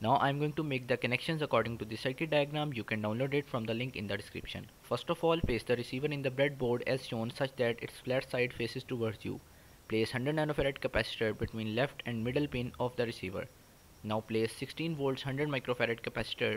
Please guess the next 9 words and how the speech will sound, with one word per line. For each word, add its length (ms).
between 320
same 240
pins 400
but 180
negative 400
terminal 540
with 120
middle 280
pin. 200